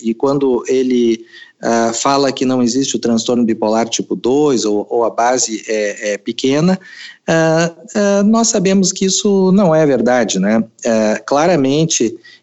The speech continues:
existe uma versão mais grave do transtorno bipolar que cursa com psicose e, e o, e o, e a, e a marca registrada da, desse transtorno é a mania,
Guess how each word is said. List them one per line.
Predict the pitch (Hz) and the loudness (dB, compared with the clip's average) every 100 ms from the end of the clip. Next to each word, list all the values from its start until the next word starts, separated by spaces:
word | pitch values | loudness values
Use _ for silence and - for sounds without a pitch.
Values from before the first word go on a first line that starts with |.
| - | -2
existe | 127 120 143 143 | 0 2 0 0
uma | 135 123 | 0 2
versão | 120 117 131 127 | 0 0 0 2
mais | 120 107 | 2 0
grave | 110 117 135 135 104 | 0 2 0 0 -2
do | 95 | -2
transtorno | 107 110 104 127 120 | 0 0 0 0 2
bipolar | 110 - 101 107 123 131 - | 2 0 0 2 2 0 -2
que | 107 | -10
cursa | - 123 120 - 110 | -4 -2 0 -2 -2
com | - 113 110 101 | 0 2 2 2
psicose | 101 - 101 - 120 131 139 120 117 117 - - - - | 0 -2 -2 0 0 2 0 0 -4 -6 -20 -20 -14 -2
e, | 123 123 120 127 127 | 0 2 0 0 2
e | 127 | 2
o, | 120 | 0
e | 139 135 | 0 2
o, | 127 123 | 2 0
e | 135 123 | 2 2
a, | 117 110 110 107 107 | 2 2 0 0 0
e | 127 | 0
a | 120 | 2
marca | 127 143 135 | 2 0 -2
registrada | 123 127 117 - - 120 139 127 101 95 107 | -2 0 0 -2 -2 0 0 0 -2 -4 -6
da, | 107 107 101 | -2 -2 -2
desse | 98 123 131 113 | 0 0 0 -2
transtorno | 110 107 - 123 123 117 | 0 0 0 0 2 4
é | |
a | 107 | 4
mania, | 104 104 120 151 123 | 4 4 4 2 0